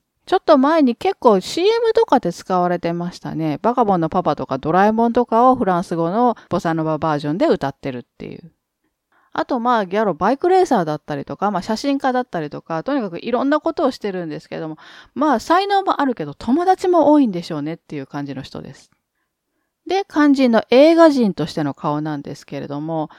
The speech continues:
役者としては、まあ、プロフェッショナルというか、来た仕事を、まあ、あの、襟好みもせずにこなしてるっていう印象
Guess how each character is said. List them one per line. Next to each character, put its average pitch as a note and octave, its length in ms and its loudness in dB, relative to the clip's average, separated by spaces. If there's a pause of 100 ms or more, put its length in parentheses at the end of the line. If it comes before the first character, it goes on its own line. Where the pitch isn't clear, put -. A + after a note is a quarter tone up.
(280)
役 G3+ 300 -2
者 - 140 -2 (100)
と B4+ 140 0
し - 100 -12
て F#4+ 160 -2
は、 G3 380 0
ま G3+ 140 -2
あ、 F#3+ 40 -4
プ - 140 -6
ロ G#3+ 100 0
フ G#3+ 80 -10
ェ A#3 60 0
ッ A3+ 40 -4
シ - 120 -8
ョ F#3 40 -4
ナ D#3+ 80 -4
ル C#3+ 120 -6
と C#3 140 -10
い C#3 120 -8
う C3+ 80 -12
か、 F#3 280 -4
来 - 100 -20
た B3+ 120 -2
仕 B3 160 -4
事 F3 300 -4
を、 D3+ 80 -2 (300)
ま D#3+ 180 -4 (140)
あ、 - 80 -10
あ C#3+ 80 -4
の、 C3 280 -8 (140)
襟 F#3 160 0
好 F#3+ 120 0
み F#3 100 -4
も F3+ 160 -4
せ A#3+ 160 0
ず F#3+ 100 -8
に D3+ 120 -4
こ - 120 -6
な D#3+ 140 0
し - 80 -20
て E3+ 100 -4
る D#3+ 80 -6
っ - 40 -8
て - 180 -12
い C#3+ 40 -6
う D3 40 -4
印 D3+ 240 -4
象 D3 400 -6